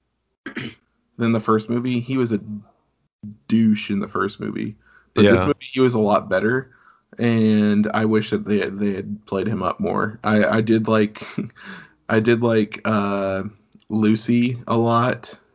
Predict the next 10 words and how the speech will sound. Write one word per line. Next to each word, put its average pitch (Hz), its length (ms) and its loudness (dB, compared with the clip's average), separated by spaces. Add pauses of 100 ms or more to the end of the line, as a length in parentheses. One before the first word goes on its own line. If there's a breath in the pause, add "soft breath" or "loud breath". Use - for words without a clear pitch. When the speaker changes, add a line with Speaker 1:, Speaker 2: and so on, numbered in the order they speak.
(180)
Speaker 1:
their 113 160 0
Speaker 2:
Mm-hmm. 107 140 -2
Speaker 1:
kid, 107 280 4 (800)
um, 95 420 0
and 101 140 2
how 101 240 0
Scott 101 380 -2
was 107 120 -2
Uncle 101 260 -4
Scott. 90 520 0